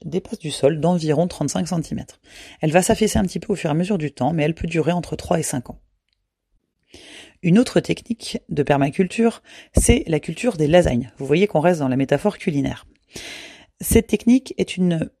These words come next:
butte plus temporaire, qui dure en général qu'un an, mais elle est très facile à mettre en place, sans gros efforts, et elle permet de créer rapidement un support de culture, même sur un sol ingrat, à condition d'avoir suffisamment de matière organique.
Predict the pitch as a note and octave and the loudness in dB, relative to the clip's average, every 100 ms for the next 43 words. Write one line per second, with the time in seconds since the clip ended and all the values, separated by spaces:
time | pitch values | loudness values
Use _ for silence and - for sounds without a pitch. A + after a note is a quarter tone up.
0 | - F3 A3+ A#3 - F3+ - A3+ - C#3+ | -12 -2 0 -2 -6 -12 0 2 4 0
1 | - - - C#3+ E3+ E3 C3+ C#3+ E3+ G#3 | -2 -6 -14 -2 0 2 2 2 2 0
2 | - E3+ - - - F#3 A#3 D#3 D3 - | -2 -4 -4 -8 0 2 4 0 -2 0
3 | - A3 D3 G#3+ C#3 E3 - C3+ - - | 2 2 2 0 0 -2 -2 -6 -6 -8
4 | - _ - - A#3 G3+ F3+ D#3+ - G#3+ | -12 _ -10 4 4 6 4 4 2 0
5 | - _ - _ - E3+ F3 E3+ C#3+ - | -2 _ -20 _ 4 4 4 0 0 -2
6 | - C3 F3+ - E3 D#3+ - D3 G3 F3 | -4 0 0 0 -2 -2 -2 -4 -4 -4
7 | E3 D3 C#3+ - G3 - E3 F#3+ A3 A3 | -6 -6 -10 -4 -4 -2 2 4 4 0
8 | D#3+ C#3+ C#3 F#3 F#3+ - D#3+ - - _ | -4 -4 0 0 -2 -4 -6 -6 -12 _
9 | _ - - - - _ - B3 - A#3+ | _ -20 -18 -18 -20 _ -2 -2 2 2
10 | F#3 - - - - F#3 G3+ - - G#3+ | 2 -4 -6 -6 -2 0 0 -2 -2 -2
11 | D#3+ F3+ F#3+ - C#3+ G3 F3 D#3 - - | 2 2 4 2 2 2 2 0 -4 -6
12 | - | -20